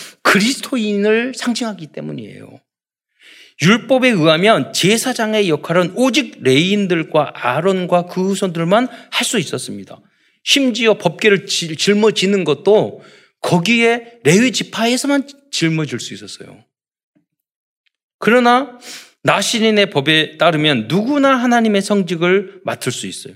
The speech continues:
그리고 우리는 왕 같은 제사장이 된 거예요. 모든 복음 가진 예수님을 영접한 사람은 모두, 모두 교회 허락을 받아야 되겠지만 여러분 복음을 전할 수 있고 다락방, 지교회 할 수 있는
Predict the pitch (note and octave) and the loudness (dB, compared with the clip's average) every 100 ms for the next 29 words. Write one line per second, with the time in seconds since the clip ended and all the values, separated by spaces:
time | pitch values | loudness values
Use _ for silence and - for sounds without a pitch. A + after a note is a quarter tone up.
0 | _ - F#3 C#3 D#3+ C#3+ B2+ C#3 C3+ - | _ -2 0 0 -2 0 0 2 0 -2
1 | C#3+ C#3 C3+ - _ _ _ - - C#3 | -4 -4 -6 -18 _ _ _ -4 -2 0
2 | C#3 A2+ G#2+ - F2 F2 F2+ F#2 G2 _ | -2 -6 -12 -16 -20 -20 -20 -20 _ _
3 | - _ _ A2+ D3 G#3+ A#3+ A#3 F#3+ G#3+ | -20 _ _ -6 -2 2 2 0 0 -2
4 | E3+ - C#3 F3+ E3 C#3+ D#3 D3 F#3 F#3+ | -2 -4 -2 -2 -2 0 -2 0 0 0
5 | G#3 F#3+ E3+ G#3+ A#3 A3 G#3+ G#3+ G3+ G#3+ | 0 2 2 2 2 2 2 2 2 4
6 | A#3 A3+ A#3+ A#3 B3+ A3 A#3+ A#3 C#4 D4 | 2 -2 -4 -6 -6 -2 0 2 2 0
7 | - - _ _ _ - F3+ E3+ D3 D3 | -4 -20 _ _ _ 0 2 2 0 -2
8 | C3+ C3 G#2+ A#2+ A#2+ A2+ G#2+ - B2+ D3 | -2 -4 -2 -2 -2 -4 -8 -8 -6 -6
9 | E3+ - _ _ _ B2+ B2 A#2+ A#2+ C#3+ | -8 -16 _ _ _ -4 -2 -4 -2 -4
10 | - A#2+ A2+ A2 G#2 - G2+ A2+ B2 - | -4 -6 -6 -8 -12 -12 -8 -6 -6 -6
11 | A2 G2 B2+ C3 B2 B2+ - - B3+ - | -10 -8 -4 -4 -4 -8 -18 -6 -6 -4
12 | A#3 F#3+ G3+ B3 A#2+ | -2 0 2 2 0